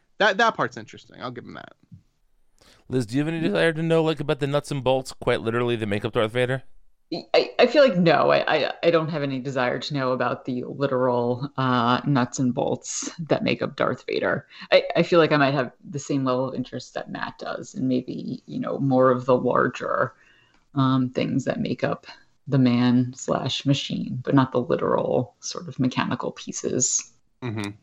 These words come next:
Speaker 2: Yeah.
Speaker 1: I, I thought it was cool that they then introduced, um, that, uh,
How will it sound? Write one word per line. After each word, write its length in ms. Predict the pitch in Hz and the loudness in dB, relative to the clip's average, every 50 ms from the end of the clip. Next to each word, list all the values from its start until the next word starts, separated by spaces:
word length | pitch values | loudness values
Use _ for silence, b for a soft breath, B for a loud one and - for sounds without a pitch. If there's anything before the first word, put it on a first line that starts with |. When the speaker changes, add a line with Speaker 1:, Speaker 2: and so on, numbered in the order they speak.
| _ _ | _ _
Speaker 2:
Yeah. 240 | 104 95 87 - - - _ _ - - _ _ _ _ _ _ _ _ _ _ _ _ _ _ - - - - - - - - - | -14 -12 -12 -14 -16 -18 _ _ -20 -20 _ _ _ _ _ _ _ _ _ _ _ _ _ _ -20 -20 -20 -20 -20 -20 -16 -2 4
Speaker 1:
I, 680 | - 147 175 202 226 226 220 214 202 185 156 147 - - _ _ _ _ _ - - - _ _ _ _ _ _ _ _ _ _ _ _ | 6 8 8 8 8 6 6 6 6 6 4 4 2 -2 _ _ _ _ _ -20 -20 -20 _ _ _ _ _ _ _ _ _ _ _ _
I 220 | - 147 165 180 165 - - _ _ _ _ - | 2 4 4 4 4 0 -4 _ _ _ _ -4
thought 360 | - 135 139 170 233 285 - _ _ _ _ _ _ | -2 0 0 0 -2 -4 -6 _ _ _ _ _ _
it 160 | 175 190 196 - - | 0 0 0 2 2
was 200 | 190 190 190 - | 2 2 2 -2
cool 440 | - - 190 196 214 233 233 220 165 | -4 -2 0 0 0 0 0 0 2
that 180 | 156 147 113 | 0 0 2
they 160 | 131 131 131 131 | 2 2 2 4
then 200 | 120 127 127 123 | 2 2 0 0
introduced, 800 | - 131 127 123 - 131 117 110 120 123 123 123 120 - - - | 0 -2 -2 0 0 -2 -2 0 2 2 2 2 0 -2 -4 0
um, 560 | 131 123 117 117 113 113 110 107 107 107 107 110 - - - b b b b b b b _ - | 2 4 4 4 4 4 2 0 -4 -8 -10 -10 -14 -16 -18 b b b b b b b _ -2
that, 340 | 120 123 120 120 120 117 120 - | 0 2 2 2 2 0 -2 -6
uh, 80 | 127 | -8